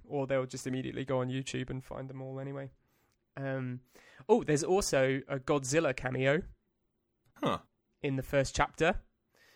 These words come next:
Speaker 1: Um, that involves, uh, I'm gonna tell people how to find this 'cause it's quite fun.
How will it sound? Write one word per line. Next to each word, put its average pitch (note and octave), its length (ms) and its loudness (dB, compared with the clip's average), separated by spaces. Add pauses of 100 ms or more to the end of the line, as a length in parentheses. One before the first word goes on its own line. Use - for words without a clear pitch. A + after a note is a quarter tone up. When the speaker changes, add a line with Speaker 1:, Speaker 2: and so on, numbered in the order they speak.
(480)
Speaker 1:
Um, B2 680 -4 (140)
that D#3+ 240 -2
involves, D3 1000 -2 (220)
uh, B2+ 680 -6 (800)
I'm A#2 140 -6
gonna C3+ 140 -2
tell C3 180 -2
people B2+ 220 -6
how A2+ 100 -4
to - 60 -20
find A2+ 200 -6
this - 140 -10
'cause B2+ 140 -10
it's - 80 -14
quite A#2 180 -2
fun. A2 260 -6